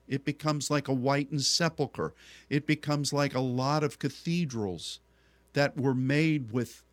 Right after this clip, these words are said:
thousands of dollars and thousands of men and women hours, but sit there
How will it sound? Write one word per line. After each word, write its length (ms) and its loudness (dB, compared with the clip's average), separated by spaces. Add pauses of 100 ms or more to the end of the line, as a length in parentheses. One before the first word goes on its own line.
(340)
thousands 640 2
of 220 -4
dollars 680 -2
and 260 -6
thousands 600 0
of 180 -4
men 260 2
and 220 2
women 240 2
hours, 520 -2 (380)
but 160 -2
sit 380 0
there 380 2